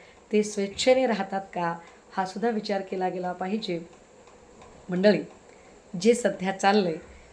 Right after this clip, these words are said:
त्याच्या संबंधाने तुम्हाला काय वाटतंय? काय तुम्ही माझ्या मताशी सहमत आहात का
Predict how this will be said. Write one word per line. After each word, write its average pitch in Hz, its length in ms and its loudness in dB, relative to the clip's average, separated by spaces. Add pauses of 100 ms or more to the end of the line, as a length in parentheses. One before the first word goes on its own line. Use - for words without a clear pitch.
(100)
त्याच्या 190 260 2
संबंधाने 185 720 -2 (400)
तुम्हाला 226 320 6
काय 190 200 -4
वाटतंय? 156 340 -12 (760)
काय 240 140 6
तुम्ही 247 240 2
माझ्या 208 260 0
मताशी 226 360 -2
सहमत 220 420 0
आहात 214 300 0
का 220 140 -2